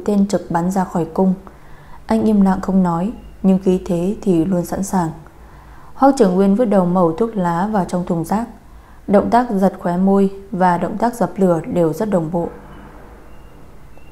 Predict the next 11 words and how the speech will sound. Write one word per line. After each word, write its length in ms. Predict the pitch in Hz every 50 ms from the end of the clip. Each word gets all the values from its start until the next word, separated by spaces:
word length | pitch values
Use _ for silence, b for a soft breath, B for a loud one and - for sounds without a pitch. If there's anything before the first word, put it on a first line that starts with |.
| - - - - - - - - - - - -
"Lâm 220 | 226 185 196 190
Huyền 200 | 180 180 165 156
Bạch, 160 | 151 165 165 - - - - - - - - - - - - - - - - - - - - - - - - - - - - - - - - - - - - - - - - -
thế 140 | - 196 185
này 220 | 185 202 196 175 170
là 120 | 170 170
em 180 | - 180 180 180
lợi 160 | 185 - -
dụng 180 | - 180 170 -
tôi 140 | - 180 180
xong 340 | 180 - 185 180 180 180